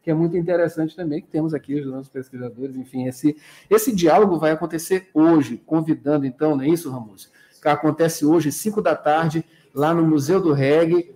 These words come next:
o diálogo Conhecimento e Reconhecimento do Reggae em Kingston e São Luís, com o professor do Departamento de Mídia, Comunicação e Estudos Culturais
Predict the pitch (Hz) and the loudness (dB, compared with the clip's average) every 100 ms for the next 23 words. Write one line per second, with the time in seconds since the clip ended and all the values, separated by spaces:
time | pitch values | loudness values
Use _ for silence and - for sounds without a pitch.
0 | _ 151 139 156 156 165 151 151 151 _ | _ -4 0 0 2 0 0 -2 -4 _
1 | - 180 185 180 170 180 220 214 175 196 | -4 -2 -2 -4 -4 -2 -2 -2 -4 -2
2 | 190 185 180 160 180 170 160 147 160 165 | -4 -6 -4 -6 -6 -4 -4 0 0 0
3 | 165 160 - 226 240 220 - 214 214 254 | -2 -4 -2 -2 -2 -4 -2 -4 -2 -4
4 | 262 240 214 170 202 240 - _ _ _ | -4 -4 -2 0 -2 -4 -8 _ _ _
5 | 247 254 220 208 214 214 196 196 185 180 | -4 0 -2 0 0 0 -2 -2 -4 -4
6 | 175 185 170 165 156 180 165 160 170 165 | -6 -8 -8 -4 -4 -4 -8 -8 -8 -6
7 | 156 143 170 160 - 165 - 156 139 143 | -6 -6 -6 -8 -8 -12 -8 -10 -4 -4
8 | 156 - | -4 -10